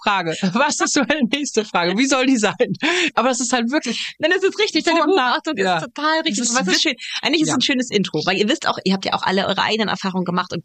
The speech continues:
Speaker 2: werdet jetzt wahrscheinlich sagen, stimmt, Martina hat recht. Ich lebe auf dem Land und mein Hund lebt hier glücklich mit mir. Aber fremde Hunde oder fremde Menschen, das ist für ihn immer eine ziemliche Überforderung,
Speaker 1: Ja.
Speaker 2: ne?
Speaker 1: Genau, und das findet Charlie zum Beispiel mega super.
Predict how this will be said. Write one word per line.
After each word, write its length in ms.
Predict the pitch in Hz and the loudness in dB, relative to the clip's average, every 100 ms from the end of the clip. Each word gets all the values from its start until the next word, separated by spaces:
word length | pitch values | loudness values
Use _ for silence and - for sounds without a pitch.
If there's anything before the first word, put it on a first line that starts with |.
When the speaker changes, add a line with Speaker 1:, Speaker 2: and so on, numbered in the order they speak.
| - | -4
Speaker 2:
werdet 240 | 175 185 | -2 0
jetzt 140 | 190 185 | -2 -2
wahrscheinlich 260 | 175 170 | -2 -2
sagen, 220 | 170 165 | -2 -2
stimmt, 480 | 160 - - 214 214 | -2 -2 -2 -4 -6
Martina 300 | 180 170 175 | -4 -4 -4
hat 120 | 170 | -4
recht. 240 | - 180 - - - - - | -6 -8 -10 -10 -10 -8 -6
Ich 120 | 190 | 0
lebe 200 | 233 - | 0 0
auf 80 | 190 | 0
dem 80 | 180 | 2
Land 240 | 196 226 | 2 0
und 80 | 175 | 0
mein 160 | 175 | 0
Hund 140 | 180 180 | 0 0
lebt 180 | 190 - | -2 -2
hier 80 | |
glücklich 320 | 170 226 208 202 | -2 0 0 0
mit 140 | 185 | 0
mir. 180 | 202 196 - - - - - | 0 0 -6 -12 -12 -12 -4
Aber 340 | 180 180 - | 0 0 -2
fremde 300 | - 180 175 | -2 0 2
Hunde 460 | 185 247 302 320 - | 2 2 2 0 -2
oder 360 | - 180 175 175 | -2 0 0 -2
fremde 240 | 185 185 | 0 0
Menschen, 340 | 185 233 269 247 | 2 0 2 0
das 140 | 202 | 0
ist 140 | 214 | -4
für 80 | - | -2
ihn 160 | 214 214 | -2 0
immer 380 | 202 208 208 202 - | 0 0 -2 -4 -10
eine 100 | 190 | -10
ziemliche 460 | - 196 196 196 185 | -4 0 0 0 0
Überforderung, 600 | 196 - 208 147 135 135 | 0 0 0 -2 -6 -2
Speaker 1:
Ja. 280 | 262 180 202 | 0 0 -2
Speaker 2:
ne? 60 | - - | -8 -8
Speaker 1:
Genau, 220 | 185 277 | 0 2
und 100 | 190 | 2
das 140 | 208 - | 0 2
findet 220 | 269 285 | 2 2
Charlie 260 | 254 269 | 0 0
zum 160 | 262 247 | 0 2
Beispiel 220 | 233 240 | 2 4
mega 280 | 214 180 156 | 2 4 2
super. 440 | 165 302 302 165 | 2 2 2 2